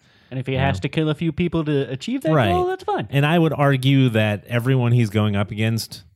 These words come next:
Speaker 2: especially the bad and the ugly and the good, the bad,
Speaker 1: <laughs>
Speaker 2: they're, like, worse people than him. You know, he might not
Speaker 1: Yeah.
Speaker 2: be the best guy,
Speaker 1: Yes.
Speaker 2: but they're worse guys.
Speaker 1: That's it.
Speaker 2: It's great.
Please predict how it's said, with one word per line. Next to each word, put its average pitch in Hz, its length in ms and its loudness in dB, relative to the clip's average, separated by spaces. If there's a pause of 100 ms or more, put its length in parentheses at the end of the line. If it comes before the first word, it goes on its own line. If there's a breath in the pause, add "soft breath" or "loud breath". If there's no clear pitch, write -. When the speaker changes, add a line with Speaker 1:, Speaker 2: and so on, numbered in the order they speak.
(120)
Speaker 2:
especially 104 560 2
the 92 300 -4
bad 95 360 0
and 98 160 0
the 92 100 -4
ugly 120 560 0
and 107 140 0
the 110 60 2
good, 110 160 2
the 110 60 2
bad, 113 240 2 (160)
Speaker 1:
<laughs> - 140 -4
Speaker 2:
they're, 135 140 2
like, 135 160 2
worse 110 380 2
people 131 400 -2
than 123 180 -2
him. 165 380 0 (120)
You 110 100 0
know, 120 120 2
he 170 180 0
might 185 200 0
not 180 100 2
Speaker 1:
Yeah. 175 60 -2
Speaker 2:
be 170 100 2
the 147 100 0
best 127 360 0
guy, 208 480 0
Speaker 1:
Yes. 127 180 -4
Speaker 2:
but 113 160 0
they're 123 160 2
worse 90 320 -2
guys. 73 380 -8
Speaker 1:
That's 214 180 -4
it. 330 180 -2 (360 soft breath)
Speaker 2:
It's 113 160 -6
great. 82 340 -6